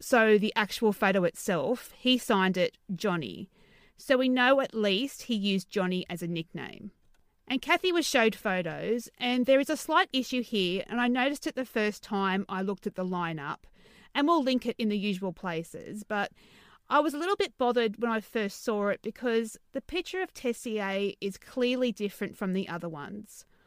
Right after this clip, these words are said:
All photos had the same white background, except for Tessier's, which has a dark background.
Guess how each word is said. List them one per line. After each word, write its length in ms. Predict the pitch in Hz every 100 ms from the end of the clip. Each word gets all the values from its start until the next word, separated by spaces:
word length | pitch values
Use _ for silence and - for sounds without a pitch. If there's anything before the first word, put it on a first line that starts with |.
| _ _ _ _
All 200 | 262 294
photos 460 | - 247 254 247 -
had 160 | 220
the 100 | 226
same 380 | - 226 214 214
white 280 | 196 190 -
background, 760 | 175 170 202 175 180 294 320 254 _
except 400 | 202 - - -
for 80 | -
Tessier's, 840 | 196 180 160 185 165 165 226 311 -
which 200 | 214 -
has 200 | - 190
a 60 | 196
dark 360 | 254 262 262
background. 600 | - 156 - 143 - -